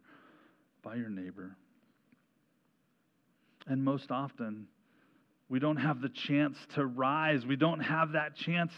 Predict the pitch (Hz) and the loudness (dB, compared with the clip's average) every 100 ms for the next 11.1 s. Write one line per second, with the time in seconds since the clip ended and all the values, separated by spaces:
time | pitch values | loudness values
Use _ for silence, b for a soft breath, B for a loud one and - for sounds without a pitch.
0 | - 151 B B B - 151 180 165 - | -2 0 B B B 0 4 4 4 -4
1 | - 175 190 180 165 160 165 175 170 160 | -2 -2 0 -2 -2 -2 0 0 2 4
2 | 180 139 165 156 160 156 - 175 170 156 | 4 2 0 0 0 0 -4 -2 -2 -4
3 | - 160 143 B B B - 147 170 - | -4 0 0 B B B -4 0 0 -4
4 | - 165 160 147 151 160 170 - - 175 | 4 4 6 4 2 2 0 -2 0 2
5 | 156 - 156 151 165 165 160 151 175 147 | 2 -2 -2 0 0 0 -2 -2 -2 -2
6 | 135 143 151 147 135 127 B B - 175 | -2 2 4 4 2 -4 B B -4 0
7 | 190 160 - - 185 180 - - 170 170 | 0 -2 -6 -2 0 -2 -4 -6 -4 -4
8 | 151 170 151 - - b b b b b | -4 -4 -4 -10 -20 b b b b b
9 | b _ _ _ _ _ _ _ _ _ | b _ _ _ _ _ _ _ _ _
10 | _ 139 151 143 - - 135 127 - 123 | _ -2 -2 -2 -6 -8 -8 -8 -10 -10
11 | 113 | -12